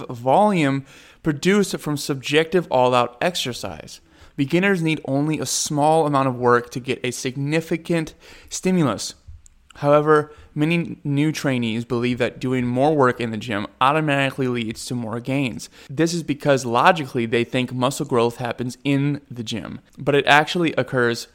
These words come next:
during recovery after a workout when muscles adapt through healing the damage dealt in the gym, by growing in size to handle more tension or by growing in strength. Proper nutrition, rest, and structuring training to mitigate soreness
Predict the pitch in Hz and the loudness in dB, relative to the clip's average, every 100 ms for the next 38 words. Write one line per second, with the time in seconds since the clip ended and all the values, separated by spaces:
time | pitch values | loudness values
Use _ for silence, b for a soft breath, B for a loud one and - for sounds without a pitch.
0 | b - 131 139 156 139 123 175 190 127 | b -6 0 2 2 0 0 4 4 4
1 | 113 - - 190 214 143 117 113 113 120 | 0 2 6 6 6 4 4 4 2 4
2 | 117 - B B 139 135 147 165 151 - | 4 2 B B -4 0 0 0 -2 -2
3 | 127 123 120 113 - - 123 117 - 220 | 0 4 4 4 -2 -14 -14 -12 -2 0
4 | 254 220 131 123 131 113 110 - 120 104 | 2 2 0 -2 -2 -4 -6 -4 -2 -2
5 | 117 107 98 101 87 - _ b b 131 | -4 -10 -10 -10 -12 -16 _ b b -4
6 | 123 135 156 185 175 151 127 123 123 123 | 0 2 2 2 0 2 4 4 2 -4
7 | 123 117 117 104 104 156 170 170 175 175 | -4 -4 -4 -6 -6 -4 -4 0 -2 -2
8 | B B - 143 139 127 123 113 113 - | B B -2 2 2 0 -2 0 -2 -6
9 | 107 - - 135 120 - - _ _ - | -8 -8 -6 -4 -4 -6 -18 _ _ 2
10 | 185 185 202 180 180 - 151 135 156 147 | 2 6 6 6 2 2 2 2 -4 -4
11 | 123 123 127 131 - 120 - 135 127 - | -2 0 2 -2 -8 -10 -4 0 0 -2
12 | 123 113 160 160 135 131 127 131 127 113 | -4 -2 -2 -2 -2 -2 -2 -2 0 -2
13 | 110 170 180 131 123 - | -4 -2 0 0 -2 -8